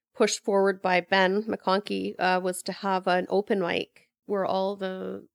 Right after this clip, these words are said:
musical talents of Pender could come and, um, display their originals. He really was promoting originals, didn't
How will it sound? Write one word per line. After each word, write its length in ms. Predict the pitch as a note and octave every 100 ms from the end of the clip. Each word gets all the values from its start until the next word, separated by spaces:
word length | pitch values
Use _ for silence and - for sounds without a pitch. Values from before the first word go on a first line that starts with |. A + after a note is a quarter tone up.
| -
musical 560 | G3+ G3+ - F#3+ F#3+ _
talents 420 | - G3 F#3+ F#3+ G3
of 140 | _
Pender 360 | - G3 F#3 F#3+
could 220 | G3+ -
come 300 | - F3+ F#3
and, 300 | F#3 F#3 F#3
um, 380 | F3+ F3+ F3+ F3 _
display 480 | - - - F3+ F3+
their 440 | F3+ F3+ F3+ F3+ _ -
originals. 640 | F#3+ F#3 F3+ F#3 F3 G3+
He 100 | -
really 300 | F#3+ F#3+ G3+
was 180 | F#3+ F#3+
promoting 460 | - G3 F3+ F#3+ F3+
originals, 760 | F3 E3+ F#3 F#3 A3 - -
didn't 340 | - F#3+ F3+